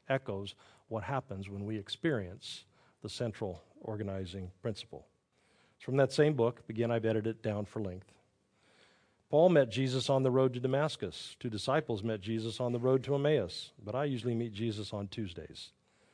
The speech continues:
And I meet Jesus about ten times each week. I meet Jesus on Portage Lane and Burr Oak Place and at Pleasant Plain and on Hiawatha Drive.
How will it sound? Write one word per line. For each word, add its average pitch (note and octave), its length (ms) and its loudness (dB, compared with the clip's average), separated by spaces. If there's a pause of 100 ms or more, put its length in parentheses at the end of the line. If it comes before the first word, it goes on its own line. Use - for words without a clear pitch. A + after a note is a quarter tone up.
(500)
And G#2+ 80 -6
I G#2 40 -4
meet G#2+ 180 -4
Jesus A#2 320 0
about A2+ 300 0
ten C3 200 2
times G2+ 520 -2
each A2+ 240 -8
week. F#2+ 260 -12 (1300)
I B2 100 2
meet C3+ 180 2
Jesus C3 400 2
on B2 140 2
Portage B2+ 400 4
Lane A#2 460 2
and A2 200 -2
Burr A#2 220 2
Oak B2 300 -4
Place A#2+ 480 -2 (360)
and A2+ 80 0
at - 140 -4
Pleasant A#2+ 400 4
Plain A2+ 320 -2
and A#2 100 -2
on G#2 140 -2
Hiawatha A2 580 0
Drive. F#2 480 -8